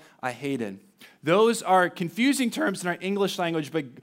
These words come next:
but in the original context in Malachi, he's talking about covenantal language of choosing or not chosen. And it's another expression that they would have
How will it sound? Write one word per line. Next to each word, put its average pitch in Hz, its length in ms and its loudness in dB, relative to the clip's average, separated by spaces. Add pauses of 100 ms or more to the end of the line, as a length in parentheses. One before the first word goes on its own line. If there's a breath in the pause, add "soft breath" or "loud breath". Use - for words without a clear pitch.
(180 loud breath)
but 180 120 0
in 220 200 2
the 214 80 4
original 226 460 4
context 185 540 -2
in 165 100 -6
Malachi, 180 400 0
he's 160 200 -6
talking 220 360 0
about 185 200 0
covenantal 226 640 0
language 165 440 -2 (220 loud breath)
of 147 140 -4
choosing 233 600 -2 (220 loud breath)
or 156 100 -4
not 165 280 -4
chosen. 117 500 -6 (260 loud breath)
And 185 120 0
it's 202 140 2
another 240 380 4
expression 220 720 0
that 185 180 0
they 180 140 2
would 220 160 0
have 170 340 0